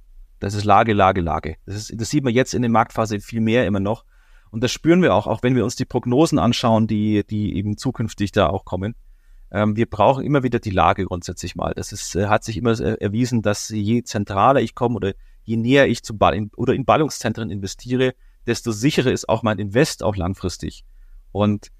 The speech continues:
ähm, und auch eben eine Finanzierung spielt eigentlich neben Steuern eine Hauptrolle im Immobiliengeschäft. Damit muss ich mich also wirklich auseinandersetzen.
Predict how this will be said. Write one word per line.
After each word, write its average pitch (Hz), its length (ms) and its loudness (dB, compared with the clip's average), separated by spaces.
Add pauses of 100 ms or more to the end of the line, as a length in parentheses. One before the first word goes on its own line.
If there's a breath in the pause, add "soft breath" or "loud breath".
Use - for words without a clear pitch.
(180)
ähm, 101 480 -2
und - 160 -10
auch - 160 2
eben 127 180 -4
eine 127 60 -2
Finanzierung 147 560 2
spielt - 300 -2
eigentlich 117 340 0
neben 127 240 -2
Steuern 131 460 4
eine 110 180 -2
Hauptrolle 120 560 2
im 113 160 0
Immobiliengeschäft. 117 800 -2
Damit 110 280 -4
muss 135 160 -4
ich 131 120 -2
mich 113 160 -2
also 113 160 -2
wirklich 135 240 -2
auseinandersetzen. 107 760 0